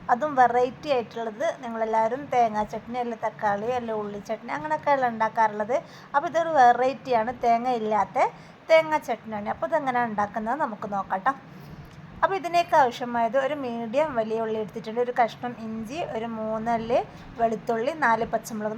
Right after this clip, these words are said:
നല്ല എരിവുള്ള പച്ചമുളകാണ് ട്ടോ. നാല്, ആ, പച്ചമുളക് എടുത്തിട്ടുണ്ട്.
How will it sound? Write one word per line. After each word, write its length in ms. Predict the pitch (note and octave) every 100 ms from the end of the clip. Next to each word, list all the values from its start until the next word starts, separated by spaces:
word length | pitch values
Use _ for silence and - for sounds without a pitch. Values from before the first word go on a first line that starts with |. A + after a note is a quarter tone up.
| B3
നല്ല 140 | A#3+ A#3
എരിവുള്ള 280 | G#3+ A3 B3
പച്ചമുളകാണ് 640 | C#4+ - A3+ G#3 G3+ G3+ G3+
ട്ടോ. 80 | A#3+ A#3+ - - - - -
നാല്, 260 | C4+ B3 D4 C#4 B3
ആ, 40 | A3
പച്ചമുളക് 480 | A#3 B3 A3 A3 G#3+
എടുത്തിട്ടുണ്ട്. 480 | F#3+ G#3+ A3 G#3